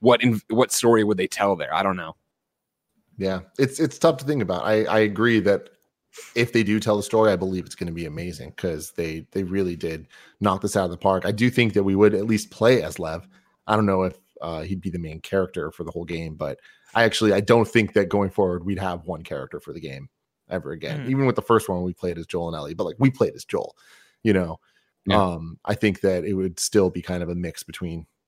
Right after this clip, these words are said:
Speaker 2: different characters. I imagine Ellie would still be the primary,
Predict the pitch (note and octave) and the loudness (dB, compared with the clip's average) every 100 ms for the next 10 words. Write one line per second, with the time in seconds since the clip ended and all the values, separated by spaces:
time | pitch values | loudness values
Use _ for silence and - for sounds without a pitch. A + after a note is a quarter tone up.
0 | _ _ - G2 D#2 F#2 D#2 - E2+ E2 | _ _ 0 0 0 -4 -4 -4 -8 -10
1 | - F#2+ F2+ F2 D#2+ C#2 F2 E2+ F2 D#2 | -6 -4 -2 -4 -6 -8 -6 -6 -6 -8
2 | - F#2+ E2 D#2+ E2 D2+ - _ _ _ | -6 -4 -4 -8 -10 -12 -16 _ _ _
3 | _ _ _ _ _ _ _ _ _ G#2+ | _ _ _ _ _ _ _ _ _ -2
4 | - F2 D2 C#2 C#2 C#2+ | 0 -2 -4 -10 -10 -12